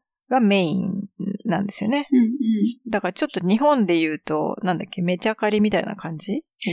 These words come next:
Speaker 1: 近い？
Speaker 2: そうですね。多分、ターゲット層もヌーリーの方がちょっと若めというかね、低年齢、まあ、価格設定からしてもそういうところがありますよね。
Speaker 1: うん。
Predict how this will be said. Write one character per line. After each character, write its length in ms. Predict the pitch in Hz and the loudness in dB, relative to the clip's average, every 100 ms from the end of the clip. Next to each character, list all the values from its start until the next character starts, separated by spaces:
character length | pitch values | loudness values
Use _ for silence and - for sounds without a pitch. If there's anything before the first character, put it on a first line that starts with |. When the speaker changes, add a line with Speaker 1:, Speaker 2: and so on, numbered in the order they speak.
| - | -6
Speaker 1:
近 280 | - 214 | -6 -4
い？ 100 | 170 | -4
Speaker 2:
そ 380 | 240 - 381 403 | -2 2 6 6
う 20 | |
で 80 | 247 | 4
す 140 | 220 220 | 2 2
ね。 120 | 226 | 4
多 160 | 349 | 6
分、 800 | 370 247 220 220 254 240 214 - - | 6 4 2 2 4 4 4 2 4
タ 240 | 294 311 | 4 6
ー 40 | |
ゲ 140 | 311 330 | 6 4
ッ 40 | 330 _ | 2 _
ト 100 | 359 | -2
層 320 | 339 254 196 | 2 2 4
も 80 | 190 | 2
ヌ 120 | 190 247 | 4 6
ー 60 | |
リ 240 | 294 196 160 | 4 4 2
ー 40 | |
の 80 | - | 0
方 220 | - 180 | 2 2
が 120 | - | 0
ち 120 | 175 240 | 0 -2
ょ 20 | |
っ 20 | - | -2
と 140 | - 165 | -2 2
若 340 | 180 - 196 | 2 2 0
め 200 | 196 196 | 0 -4
と 180 | - - | -2 0
い 140 | - | 2
う 100 | 151 - _ | 0 -4 _
か 160 | - 190 | 0 2
ね、 240 | 208 - - | 2 0 -6
低 360 | - 240 226 226 | 0 2 4 4
年 320 | 226 220 226 | 2 0 0
齢、 240 | 220 214 196 - | 2 4 2 0
ま 200 | 226 185 | 0 2
あ、 60 | 170 | 0
価 140 | - | -2
格 280 | 240 233 247 240 196 | -2 -2 0 0 0
設 260 | - - | 0 -2
定 180 | - 170 | -2 -4
か 120 | 175 | -2
ら 100 | 156 | -2
し 120 | - - | -2 -2
て 120 | - | -2
も 160 | - - | 0 -2
そ 160 | - | -2
う 20 | |
い 20 | 165 | 0
う 40 | |
と 100 | - | -2
こ 160 | - 165 | 0 0
ろ 280 | - 254 262 _ _ _ | 0 -2 -8 _ _ _
が 120 | - 78 | -6 -2
あ 60 | |
り 120 | - - | 0 0
ま 120 | - | -2
す 120 | - | -4
よ 80 | - 190 | -2 0
ね。 200 | - 233 - - _ - - - 175 | 0 -2 -10 -20 _ -18 -16 0 4
Speaker 1:
う 20 | |
ん。 320 | 185 165 151 | 6 4 -4